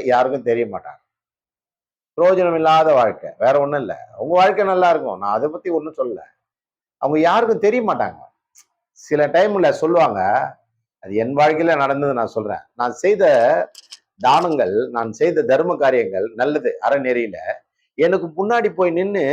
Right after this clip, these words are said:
என்னை வழி நடத்தும். இப்போ ஒரு இடத்துல போறேன், இங்கே எங்க ஊர்ல திருவண்ணாமலையில ஒரு ஹோட்டல்ல போய் நான் சாப்பிட போறேன். எனக்கு முன்னாடி எப்போ பில்லு கொடுத்துட்டு இருப்பாங்க யாரோ. சரி, இங்கதான் இப்படி நடக்குதுன்ட்டு வெளியூருக்கு போய் பார்த்தேன்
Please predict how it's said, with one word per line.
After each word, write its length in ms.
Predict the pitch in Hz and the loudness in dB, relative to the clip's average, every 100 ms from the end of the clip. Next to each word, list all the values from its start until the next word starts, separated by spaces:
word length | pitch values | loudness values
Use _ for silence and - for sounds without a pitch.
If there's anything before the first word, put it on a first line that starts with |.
| 165 | 0
என்னை 220 | 151 156 | 0 2
வழி 200 | 151 185 | 2 2
நடத்தும். 440 | 202 156 131 90 _ _ _ _ _ _ _ - _ _ _ | 2 -2 -2 -8 _ _ _ _ _ _ _ -20 _ _ _
இப்போ 120 | 117 | 0
ஒரு 140 | 120 127 | 0 2
இடத்துல 240 | 147 185 | 0 0
போறேன், 340 | 147 147 127 127 135 _ _ _ _ _ | 2 0 0 -2 -8 _ _ _ _ _
இங்கே 200 | 113 135 131 | -2 0 2
எங்க 180 | 113 117 | 2 0
ஊர்ல 220 | 123 117 | 0 -2
திருவண்ணாமலையில 600 | 117 123 117 107 107 120 | -2 -2 -2 -2 0 0
ஒரு 140 | 107 | 0
ஹோட்டல்ல 320 | 110 127 113 101 | 0 0 0 -2
போய் 200 | 110 101 | -4 -4
நான் 160 | 92 | -6
சாப்பிட 200 | 110 113 | -4 -4
போறேன். 380 | 98 90 92 90 - _ _ _ _ _ _ _ _ _ _ _ _ _ _ _ _ | -6 -12 -18 -20 -20 _ _ _ _ _ _ _ _ _ _ _ _ _ _ _ _
எனக்கு 280 | 131 143 143 | -2 0 0
முன்னாடி 260 | 156 190 175 | 0 0 2
எப்போ 260 | 151 156 | 2 0
பில்லு 240 | 147 151 147 | 0 0 0
கொடுத்துட்டு 280 | 131 123 104 | -2 -2 -2
இருப்பாங்க 240 | 95 92 | -6 -8
யாரோ. 200 | 90 92 _ _ _ _ _ _ _ _ _ _ _ _ - | -14 -14 _ _ _ _ _ _ _ _ _ _ _ _ -6
சரி, 180 | 127 120 | -4 -2
இங்கதான் 400 | 139 156 180 175 | -2 0 2 0
இப்படி 160 | 156 | 0
நடக்குதுன்ட்டு 500 | 147 147 147 147 151 | 0 0 2 0 2
வெளியூருக்கு 460 | 143 156 165 147 120 | 0 2 2 0 0
போய் 180 | 120 110 | -2 0
பார்த்தேன் 280 | 107 85 | -4 -6